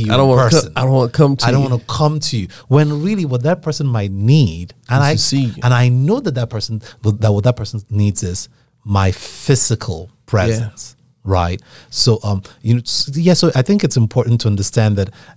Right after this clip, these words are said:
Speaker 1: hey, that there, that I can, that we can sacrifice,
Speaker 2: Mm-hmm.
Speaker 1: but not every sacrifice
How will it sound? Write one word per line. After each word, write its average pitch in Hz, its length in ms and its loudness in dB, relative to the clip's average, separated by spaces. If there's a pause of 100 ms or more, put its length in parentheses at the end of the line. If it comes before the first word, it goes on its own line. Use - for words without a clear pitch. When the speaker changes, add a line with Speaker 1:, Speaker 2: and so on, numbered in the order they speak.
(100)
Speaker 1:
hey, 139 300 0
that 95 220 -10
there, 107 240 0 (100)
that 110 280 0
I 110 160 0
can, 110 240 -4 (260)
that 110 140 2
we 110 200 4
can 107 200 2
sacrifice, - 1300 -4
Speaker 2:
Mm-hmm. 101 340 -4 (260)
Speaker 1:
but 110 180 0
not 147 300 -2 (100)
every 120 300 -2
sacrifice 90 840 -10